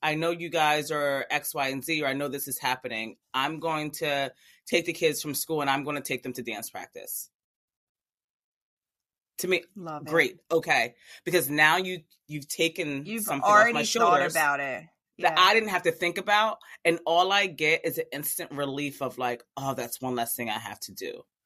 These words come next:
Speaker 1: Does
Speaker 2: I
Speaker 1: that
Speaker 2: think
Speaker 1: make
Speaker 2: it
Speaker 1: sense?
Speaker 2: also, yeah, it creates, so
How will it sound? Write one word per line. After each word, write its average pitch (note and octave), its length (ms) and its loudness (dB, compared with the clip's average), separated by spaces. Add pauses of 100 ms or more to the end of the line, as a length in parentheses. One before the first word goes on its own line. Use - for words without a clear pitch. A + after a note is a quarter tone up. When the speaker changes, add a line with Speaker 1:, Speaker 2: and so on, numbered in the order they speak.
(560)
Speaker 1:
Does F3 100 -4
Speaker 2:
I - 60 2
Speaker 1:
that C4+ 100 4
Speaker 2:
think B3+ 160 2
Speaker 1:
make - 20 -4
Speaker 2:
it - 80 2
Speaker 1:
sense? - 340 0
Speaker 2:
also, A#3+ 280 -6 (240)
yeah, A#3 220 -6 (240)
it G#3+ 180 -8
creates, C4 680 -8
so A3 540 -4